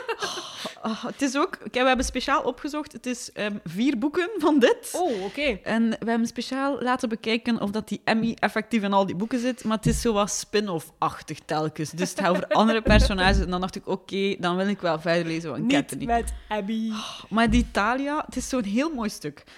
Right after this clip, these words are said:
Speaker 1: Dat die Talia, ik weet niet, ze zijn in een of ander bos van haar familie, van die Talia, en dan, ehm, is er een boom en uit die boom komt een soort geest. Want ze is, eh, van de duistere magie en ze kan met, eh, necromancy vibes, met
Speaker 2: Ja.
Speaker 1: geesten praten.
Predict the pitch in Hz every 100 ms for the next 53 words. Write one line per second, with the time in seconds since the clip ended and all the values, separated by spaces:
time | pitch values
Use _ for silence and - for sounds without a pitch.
0 | - - - 196 202 202 - 233 254 262
1 | 247 - 208 185 180 208 214 214 214 208
2 | 190 160 135 240 - - 180 214 208 202
3 | - 180 220 220 214 202 185 180 185 185
4 | 185 185 - 165 170 165 165 - 147 143
5 | 143 143 _ _ _ 165 175 165 156 180
6 | 254 254 240 262 - - - _ _ 185
7 | 190 185 - 165 175 226 208 - 202 190
8 | 170 175 - - - 247 262 - - -
9 | - - - - - - - - 165 196
10 | 208 - 165 156 147 - 143 156 175 135
11 | 135 139 - - 147 143 156 - 139 143
12 | 151 147 139 143 - - - - 139 113
13 | 131 151 139 139 131 - - 95 - 185
14 | 185 190 233 - 156 151 165